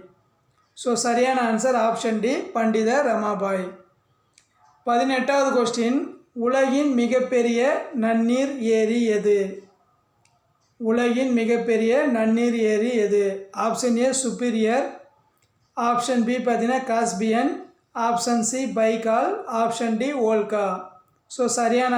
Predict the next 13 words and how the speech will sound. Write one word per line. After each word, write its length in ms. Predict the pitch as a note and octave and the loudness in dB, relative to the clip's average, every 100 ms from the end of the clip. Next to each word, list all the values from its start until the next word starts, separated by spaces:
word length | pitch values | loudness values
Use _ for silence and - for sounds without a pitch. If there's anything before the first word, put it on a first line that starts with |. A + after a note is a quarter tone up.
| A#3 | 0
ஆன்சர் 280 | A3 C4 A3+ | 0 0 2
ஆப்ஷன் 300 | A3 A3 A3 | 0 0 -2
ஏ, 140 | G#3+ C4+ F#4+ - | 0 0 -2 -6
சுப்பீரியர் 640 | - G3+ B3 A3 A3 B3+ F#4 - A#3+ G#3 | -10 -6 -4 -2 0 0 -2 -6 -2 0
ஏரி. 280 | G3+ G3 F#3+ - - - _ _ _ _ _ _ _ _ _ _ _ _ _ _ _ _ _ _ _ _ | 0 0 -4 -6 -14 -20 _ _ _ _ _ _ _ _ _ _ _ _ _ _ _ _ _ _ _ _
நைன்டீன்த் 520 | C4 B3+ C#4 D4 C4 B3+ | -4 0 2 0 0 0
கொஸ்டின் 360 | B3 C4+ A#3+ | 0 0 0
பாருங்க. 260 | A3+ A3 A3+ C#4+ E4 - - A3+ | 2 2 2 0 -2 -6 -4 -2
முதல் 300 | A3+ C#4+ D#4 - B3 | 2 2 2 0 0
அணுகுண்டு 400 | B3+ B3+ B3 C4 | 0 2 2 2
சோதனை 500 | - A#3+ A#3 A3+ A#3+ D#4+ G#4 - A#3+ | 2 2 2 2 0 -2 -6 -12 -4
பொக்ரானில் 640 | G#3 A#3 B3 C4+ B3 C4+ B3+ | -2 0 2 2 2 0 2
நிகழ்த்தப்பட்ட 680 | A#3 B3 B3 A#3+ A#3 A3 | 2 0 0 -2 -2 -2